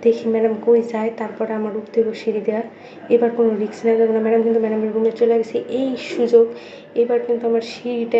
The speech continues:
একদম, একদম স্পিডে উঠতে হইব, কিন্তু স্পিডে উঠতে পারলাম না। তো চলো, এবার কিন্তু ম্যাডামের বেডরুমটা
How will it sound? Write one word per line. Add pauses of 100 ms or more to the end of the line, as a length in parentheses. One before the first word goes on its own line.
একদম, (1500)
একদম (180)
স্পিডে
উঠতে
হইব, (1900)
কিন্তু (140)
স্পিডে
উঠতে
পারলাম (100)
না। (2250)
তো (140)
চলো, (420)
এবার
কিন্তু (100)
ম্যাডামের
বেডরুমটা